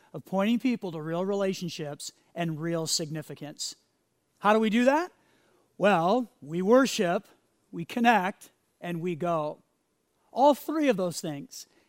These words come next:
can still happen, even if we don't meet in person. On our website right now is a detailed plan for how all of us can engage, which I think is really important. So please,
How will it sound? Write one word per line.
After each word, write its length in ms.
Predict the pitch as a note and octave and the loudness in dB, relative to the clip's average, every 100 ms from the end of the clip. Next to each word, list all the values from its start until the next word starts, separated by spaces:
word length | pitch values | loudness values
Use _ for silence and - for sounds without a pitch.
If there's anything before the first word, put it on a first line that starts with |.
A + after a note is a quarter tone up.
| - | -2
can 200 | G#3+ G3 | 0 0
still 340 | - C#4 D4 | 0 2 2
happen, 540 | A3 A#3+ A#3 - D#3+ - | 2 0 -2 -4 -10 0
even 300 | C4 F4+ G4+ | 2 4 2
if 140 | C4+ | 0
we 100 | A#3+ | 0
don't 240 | G#3+ G#3+ G#3+ | 0 0 0
meet 300 | G3+ G#3 G3+ | -2 -2 -4
in 180 | F3 E3+ | -8 -6
person. 580 | F3+ E3+ D#3+ D3+ D3+ - _ _ _ _ _ _ _ _ _ | -6 -6 -6 -10 -12 -16 _ _ _ _ _ _ _ _ _
On 160 | E3 F#3+ | 0 2
our 80 | A3+ | 6
website 480 | A3+ G#3 - E3+ E3 | 6 4 0 -2 -2
right 160 | F#3 | -4
now 380 | F3+ E3+ D3+ - _ _ _ | -4 -4 -6 -12 _ _ _
is 120 | - F#3 | -6 -4
a 60 | |
detailed 540 | D3+ B3+ B3+ C4+ A3+ - | 4 4 4 2 2 0
plan 340 | A3+ F#3 E3+ | -2 -2 -4
for 140 | F#3 | -6
how 280 | F#3 F3+ F3 - | -4 -2 -4 -2
all 260 | A3 C4 C4 | 2 4 4
of 120 | D#3+ | 0
us 260 | D3 - - | -6 -10 -6
can 180 | F#3+ | -4
engage, 520 | F3 F3 F3 D#3 D3+ - _ _ _ _ | -2 -2 -2 -4 -8 -14 _ _ _ _
which 180 | F3+ B3 | 0 4
I 160 | A#3+ | 4
think 300 | B3+ G3+ F3+ | 4 -2 -4
is 180 | E3+ C#3+ | -6 -8
really 720 | D#3+ E3 F#3 F3+ F3 E3+ F3 | -8 -6 -4 -2 -2 -4 -4
important. 540 | E3 D#3 E3 D3+ D3 - _ _ | -6 -6 -6 -6 -10 -18 _ _
So 220 | - G3+ F3+ | -2 -2 -2
please, 640 | - A#3+ A3+ F#3 F3 | -2 2 2 2 -4